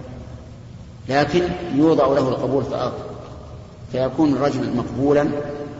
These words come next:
وقوله مقبول، مقبولا عند الناس. وفي هذا دل-، دليل على إثبات محبة الله للعبد.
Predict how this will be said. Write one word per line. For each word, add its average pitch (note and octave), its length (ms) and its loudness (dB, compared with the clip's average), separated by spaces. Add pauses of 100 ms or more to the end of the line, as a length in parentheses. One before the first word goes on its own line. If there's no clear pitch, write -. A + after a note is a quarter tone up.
وقوله C3+ 460 4
مقبول، B2 520 0 (120)
مقبولا B2 460 0
عند B2+ 160 2
الناس. A#2 400 -2 (1600)
وفي E3 300 8
هذا D3+ 520 6
دل-، C3+ 300 2
دليل C#3 500 4 (580)
على C#3 260 4
إثبات C#3 400 4
محبة B2 540 0
الله B2+ 260 0
للعبد. A#2 440 -4